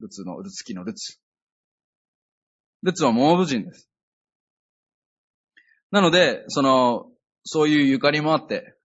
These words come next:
えー、ダビ-、えー、ダビデはそのモアブを信頼してて、そしてその、両親をモアブの王様のところに預けるってことをしたかもしれません。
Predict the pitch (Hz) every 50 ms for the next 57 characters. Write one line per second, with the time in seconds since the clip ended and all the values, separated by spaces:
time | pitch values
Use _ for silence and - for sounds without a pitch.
0 | _ _ _ _ _ _ _ _ _ _ _ _ _ _ _ - - 101 101 95
1 | 92 90 90 90 87 85 76 - _ _ _ _ _ _ _ _ _ _ 90 113
2 | 131 127 127 113 - 104 107 104 101 - - 101 120 117 117 98 107 120 139 117
3 | - - 113 110 123 131 127 107 104 101 95 - - 117 120 120 123 123 123 -
4 | 147 139 - 190 165 - - _ _ _ _ _ - 131 113 - 147 147 143 135
5 | 104 - 120 117 113 110 101 - - _ _ _ _ _ _ _ _ _ _ _
6 | _ _ _ _ _ - 117 135 131 117 - - 107 98 95 82 - _ _ _
7 | _ _ _ _ - 120 123 117 110 95 107 95 85 90 110 104 113 104 107 98
8 | 110 95 104 101 85 95 98 92 - 117 113 95 104 92 101 - 135 - - 98
9 | - 87 76 - - - _ _ _ - _